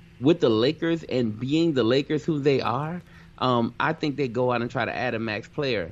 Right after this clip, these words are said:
like a Kyrie or a Kemba or, um, or a, uh, Leonard.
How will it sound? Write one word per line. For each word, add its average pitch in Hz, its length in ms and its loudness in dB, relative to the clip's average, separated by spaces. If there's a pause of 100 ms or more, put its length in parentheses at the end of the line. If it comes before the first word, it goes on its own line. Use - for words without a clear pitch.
(160)
like 120 360 0
a 117 100 -2
Kyrie 107 680 -4 (420)
or 123 240 2
a 113 60 -2
Kemba 101 600 -4 (200)
or, 104 640 2
um, 92 520 -4 (600)
or 107 540 4 (180)
a, 95 440 0 (340)
uh, 87 240 0 (380)
Leonard. 90 360 0